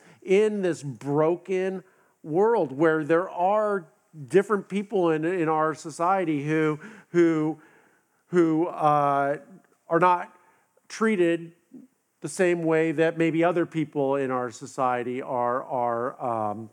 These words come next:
taken care of. So, uh, the first thing that I, that I did was I, I looked at this word justice, uh, the, the actual Greek word that, that Jesus was,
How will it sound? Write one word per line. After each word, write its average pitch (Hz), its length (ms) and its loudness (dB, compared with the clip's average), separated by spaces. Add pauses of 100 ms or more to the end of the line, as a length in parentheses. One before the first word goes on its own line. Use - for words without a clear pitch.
taken 143 300 -4
care 131 280 -4
of. 98 160 -10
So, 165 360 2 (1600)
uh, 165 260 4 (580)
the 175 80 -2
first 254 300 0
thing 262 180 2
that 180 160 4
I, 170 160 2
that 160 260 2
I 151 160 2
did 156 420 0
was 139 680 0
I, 147 200 2
I 160 140 -2
looked 196 360 2
at 202 120 -2
this 156 200 -2
word 151 400 0
justice, 139 840 -4
uh, 151 140 -2
the, 165 260 -2
the 160 180 2
actual 165 400 0
Greek 151 440 -2
word 147 520 -2
that, 135 200 -4
that 123 240 -8
Jesus 143 640 -6
was, 135 360 -2